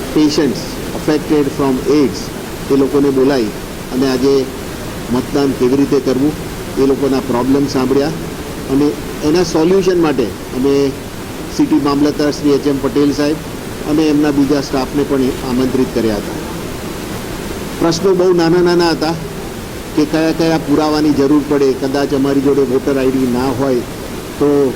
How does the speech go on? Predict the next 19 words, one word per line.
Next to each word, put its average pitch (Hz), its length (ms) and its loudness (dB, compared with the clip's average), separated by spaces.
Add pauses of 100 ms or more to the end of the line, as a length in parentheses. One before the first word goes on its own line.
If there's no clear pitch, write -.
(120)
પટેલ 160 280 2
સાહેબે 139 380 2 (460)
બધું 147 340 4
વિધિવત, 139 640 2 (280)
means 147 140 2
you 143 260 2
can 147 220 0
say 147 140 2
that 151 600 -2
in 165 120 4
ડિટેલમાં 170 520 4
સમજાયું 147 440 2 (440)
કે 139 80 2
તમારી 139 360 2
જોડે 143 200 2
આના 139 240 2
સિવાયના 143 420 0
બાર 139 360 0
પુરાવા, 147 480 0